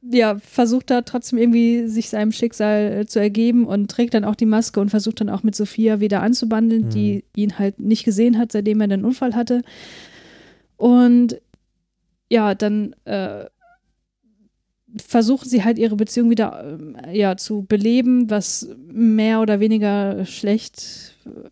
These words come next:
Speaker 1: funktioniert. Und nach und nach bekommt er halt auch Wahnvorstellungen, sieht dann plötzlich Julie in Sophia, also die wechseln halt in der Szene,
Speaker 2: Ja.
Speaker 1: ähm, was dann halt eben albtraumhafte Züge annimmt. Und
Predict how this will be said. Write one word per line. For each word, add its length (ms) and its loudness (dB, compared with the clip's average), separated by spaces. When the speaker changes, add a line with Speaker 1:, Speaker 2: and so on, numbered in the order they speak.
Speaker 1:
funktioniert. 840 2
Und 400 -2
nach 280 -2
und 80 4
nach 200 0
bekommt 400 0
er 140 -2
halt 160 -4
auch 140 -10
Wahnvorstellungen, 800 0
sieht 160 0
dann 140 -2
plötzlich 600 -4
Julie 520 2
in 260 0
Sophia, 500 -2
also 160 -4
die 140 -2
wechseln 380 0
halt 180 0
in 100 4
der 140 2
Szene, 480 2
Speaker 2:
Ja. 160 2
Speaker 1:
ähm, 260 -2
was 240 -2
dann 220 -4
halt 160 -2
eben 240 -2
albtraumhafte 880 -4
Züge 500 2
annimmt. 560 2
Und 400 -4